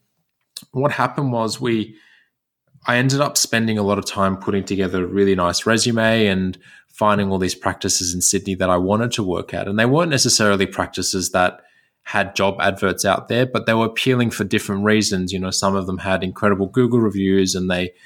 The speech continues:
emphasized on the patient experience. Others had emphasis on patient education, patient comfort, and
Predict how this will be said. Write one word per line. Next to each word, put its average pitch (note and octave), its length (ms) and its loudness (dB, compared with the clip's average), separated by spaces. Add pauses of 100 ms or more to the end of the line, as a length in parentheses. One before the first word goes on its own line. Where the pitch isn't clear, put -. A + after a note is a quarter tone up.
(260)
emphasized F#2+ 520 0
on F#2 60 -2
the F2+ 60 -4
patient F#2 340 -4
experience. G#2+ 640 0
Others F#2+ 320 0
had F#2 320 -2 (420)
emphasis G2 480 0
on F#2 120 0
patient G2+ 400 0
education, F#2 560 0
patient F2+ 440 -6
comfort, G2 500 -4
and F2 240 -8